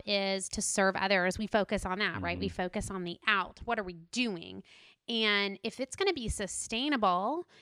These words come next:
Speaker 1: and if we're gonna be effective, then we need to make sure, um, that we as, as a body, as a small
Speaker 2: Yeah.
Speaker 1: body, are healthy. Um, and so we actually had a lot of times during, um,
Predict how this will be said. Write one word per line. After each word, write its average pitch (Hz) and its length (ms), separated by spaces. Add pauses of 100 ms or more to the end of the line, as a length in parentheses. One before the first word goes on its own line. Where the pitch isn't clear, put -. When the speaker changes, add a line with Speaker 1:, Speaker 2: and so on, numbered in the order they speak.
(120)
Speaker 1:
and 233 100
if 214 60
we're 302 120
gonna 415 120
be 269 120
effective, - 880 (120)
then 233 480 (480)
we 247 240
need 285 200
to - 100
make 233 220
sure, 208 500
um, 196 500 (440)
that 214 180
we 220 480
as, 196 300 (120)
as 202 200
a 185 60
body, 185 460
as 180 120
a 180 60
small 175 280
Speaker 2:
Yeah. 185 80
Speaker 1:
body, 175 400
are 190 180
healthy. 208 640 (440)
Um, 214 260
and 226 160
so 220 560
we 254 180
actually 302 280
had 233 180
a 214 60
lot 208 200
of 196 80
times 190 520
during, 262 420 (180)
um, 180 440